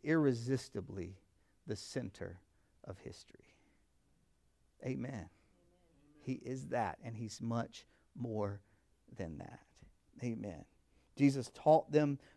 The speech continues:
who he was, and he walked them through all of the scriptures. Walked them through all the scriptures, and as he's doing that, he's appealing to their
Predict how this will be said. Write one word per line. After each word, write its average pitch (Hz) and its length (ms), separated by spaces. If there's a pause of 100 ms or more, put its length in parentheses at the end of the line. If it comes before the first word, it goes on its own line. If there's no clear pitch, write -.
who 160 200
he 131 120
was, 113 640 (320)
and 143 120
he 151 60
walked 151 420
them 165 140
through 165 420
all 175 400
of 156 280
the 143 100
scriptures. - 960 (580)
Walked 151 260
them 160 120
through 139 180
all 165 260
the 156 100
scriptures, 151 460
and 139 100
as 160 260
he's 147 200
doing 180 380
that, 151 200
he's 160 220
appealing 190 720
to 170 200
their 151 220